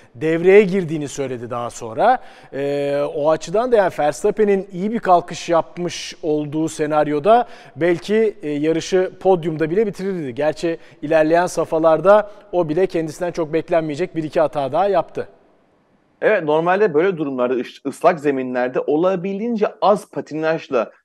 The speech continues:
Speaker 2: kalkmaya çalışıyorsunuz. O da işte düşük devir ve debriyajı ona göre sıyırmak gerektiren bir hani durum.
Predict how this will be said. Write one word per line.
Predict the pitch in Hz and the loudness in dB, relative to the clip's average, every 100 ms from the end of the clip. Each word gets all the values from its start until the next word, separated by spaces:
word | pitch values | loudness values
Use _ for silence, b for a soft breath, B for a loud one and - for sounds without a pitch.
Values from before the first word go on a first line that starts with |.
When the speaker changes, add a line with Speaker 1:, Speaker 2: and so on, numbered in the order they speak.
| - | -10
Speaker 2:
kalkmaya | 120 120 117 | -8 -6 -8
çalışıyorsunuz. | 113 110 104 120 123 123 | -4 -4 -4 -6 -6 -4
O | 156 | -4
da | |
işte | 156 170 107 | -2 -4 -4
düşük | 113 180 - | -6 -6 -2
devir | 123 120 143 123 | -2 0 0 2
ve | 143 - B 101 | 0 0 B -2
debriyajı | 127 123 123 131 160 | 0 2 2 2 2
ona | 147 143 | 0 0
göre | 139 156 | 0 -2
sıyırmak | - 139 131 147 147 - b b | -2 0 2 4 2 0 b b
gerektiren | 113 110 110 110 104 104 | 2 2 2 0 0 0
bir | 98 - b | -6 -8 b
hani | 107 104 98 | -2 -2 -2
durum. | 107 101 | -2 -2